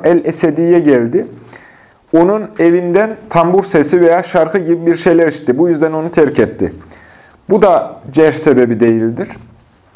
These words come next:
Çünkü, e, birincisi bunun gizli yapılması, yani aleni yapılmaması.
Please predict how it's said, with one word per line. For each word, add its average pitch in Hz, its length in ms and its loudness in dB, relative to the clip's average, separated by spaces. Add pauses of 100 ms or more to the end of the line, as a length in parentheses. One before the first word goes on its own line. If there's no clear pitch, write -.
(520)
Çünkü, 190 440 0 (160)
e, 131 60 0 (1300)
birincisi 190 640 -2 (840)
bunun 185 360 0 (240)
gizli 170 300 2
yapılması, 139 680 -2 (580)
yani 120 280 -2 (100)
aleni 131 380 0
yapılmaması. 123 840 -4